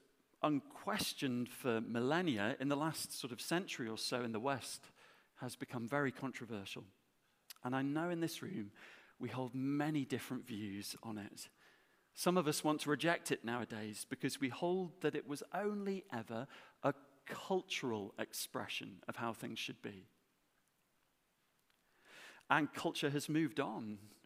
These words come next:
And we know rightly that actually Scripture calls all Christians to love and to submit to one another. It really does. Verse fourteen last week,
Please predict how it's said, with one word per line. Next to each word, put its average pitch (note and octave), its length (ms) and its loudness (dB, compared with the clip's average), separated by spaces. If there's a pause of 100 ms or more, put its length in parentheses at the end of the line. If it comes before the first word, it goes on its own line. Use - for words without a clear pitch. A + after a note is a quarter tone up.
(120)
And C#3+ 100 6
we D#3 80 8
know A3+ 240 6
rightly E3 320 4
that E3+ 160 6 (260)
actually A#3 280 8
Scripture - 400 4
calls G3+ 340 8
all E4 280 12
Christians C#3+ 760 6
to F#3+ 140 8
love D#3 500 10
and C#3+ 160 6
to D3 80 0
submit C#3 460 2
to C#3+ 120 0
one B2 180 2
another. A#2+ 360 4
It G#3+ 180 6
really C4 300 2
does. G3+ 580 2 (1700)
Verse E3+ 180 2
fourteen G3+ 460 0
last D3 240 -2
week, A#3+ 220 -6